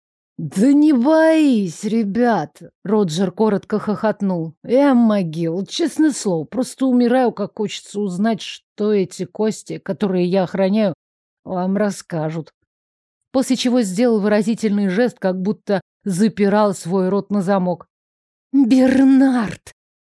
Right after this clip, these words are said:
прошипела София, раскрасневшись от гнева. «Ну ты трепло!» «Подумаешь!» Бернард обиженно надулся. «Вообще не понимаю, из-за чего вы так распереживались. Я этому мужику верю».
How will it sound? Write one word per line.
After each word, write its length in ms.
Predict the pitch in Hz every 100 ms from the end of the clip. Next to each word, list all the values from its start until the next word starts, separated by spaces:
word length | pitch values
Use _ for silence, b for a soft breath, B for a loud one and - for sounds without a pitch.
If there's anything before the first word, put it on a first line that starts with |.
| -
прошипела 540 | 208 208 226 220 208
София, 580 | 196 208 202 - 247 208 _ _
раскрасневшись 960 | 208 226 - - 208 - 214 214 220 190
от 120 | 214
гнева. 420 | 196 208 196 170 - _ _ _ -
«Ну 340 | 254 285 453 -
ты 180 | - 254
трепло!» 760 | - 269 240 - 320 415 175 - _ _ _
«Подумаешь!» 920 | - 175 160 151 185 208 190 175 - - _ -
Бернард 500 | 190 220 208 202 190
обиженно 480 | 202 190 202 196 196
надулся. 600 | 196 214 202 175 - 156 _ _ _ -
«Вообще 680 | 160 180 190 151 - - 262
не 120 | 185
понимаю, 640 | 175 180 202 208 202 160
из-за 220 | 170 151 180
чего 420 | - 180 175 262
вы 180 | 190 -
так 400 | - 220 220 - -
распереживались. 1200 | 185 202 - - 214 202 185 202 202 208 190 170 _ _ _ -
Я 140 | 180
этому 220 | 202 220 226
мужику 500 | 220 175 208 254 254
верю». 500 | 165 180 165 151